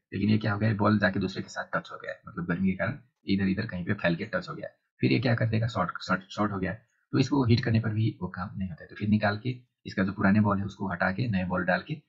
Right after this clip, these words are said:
और फिर से लगाने होते हैं, तो उसको rebullying बोला जाता है। तो ऐसी repairing करने का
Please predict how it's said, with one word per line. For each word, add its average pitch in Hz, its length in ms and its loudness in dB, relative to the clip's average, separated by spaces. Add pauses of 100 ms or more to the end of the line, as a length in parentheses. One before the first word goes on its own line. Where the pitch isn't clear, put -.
(140)
और - 80 -4
फिर 110 120 -2
से 104 120 0
लगाने 87 260 -2
होते - 100 -14
हैं, - 100 -10
तो 110 60 2
उसको 110 140 0
rebullying 98 340 4
बोला 80 180 -4
जाता - 200 -14
है। - 100 -20 (480)
तो 95 60 0
ऐसी 113 300 2
repairing 113 300 6
करने 110 160 6
का 113 100 2